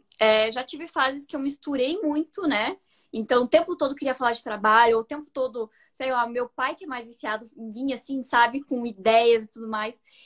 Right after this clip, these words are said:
E aí chega uma hora, assim, que, tipo, meia-noite, a gente tem que ter horários também pra, pra ter esse, esse momento. E às vezes, a-, até a gente estando em casa, ainda mais essa quarentena, às vezes é difícil a gente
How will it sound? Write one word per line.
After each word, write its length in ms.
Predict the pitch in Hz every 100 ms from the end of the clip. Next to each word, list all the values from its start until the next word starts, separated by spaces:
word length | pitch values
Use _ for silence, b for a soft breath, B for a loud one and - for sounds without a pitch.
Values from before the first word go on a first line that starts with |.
| B B 403
E 100 | 269
aí 140 | 285 294
chega 200 | 320 311
uma 180 | 302 277
hora, 120 | 302
assim, 240 | 302 285
que, 160 | 285 277
tipo, 200 | - 233
meia-noite, 880 | 247 285 320 269 262 339 - 302 214 - - _ _
a 80 | 254
gente 240 | 262 294 -
tem 140 | 339
que 80 | -
ter 220 | 349 277
horários 500 | 262 226 208 202 214
também 280 | 233 214 208
pra, 640 | 269 208 196 185 180 180 190 _ _
pra 140 | - 220
ter 280 | - 247
esse, 580 | 233 233 240 220 208 202 b b -
esse 260 | 226 247
momento. 580 | 233 226 220 233 262 -
E 140 | 233
às 120 | 220 226
vezes, 140 | 240 247
a-, 40 | 247
até 180 | 226 262
a 40 |
gente 160 | 302 302
estando 280 | - 247
em 60 | 233
casa, 260 | 269 247 247
ainda 140 | 240
mais 180 | 233 254
essa 160 | 277 262
quarentena, 540 | - 220 202 247 254
às 60 | 247
vezes 140 | 247
é 80 | 254
difícil 360 | 254 302 311 320
a 20 |
gente 500 | 294 277 - 247 240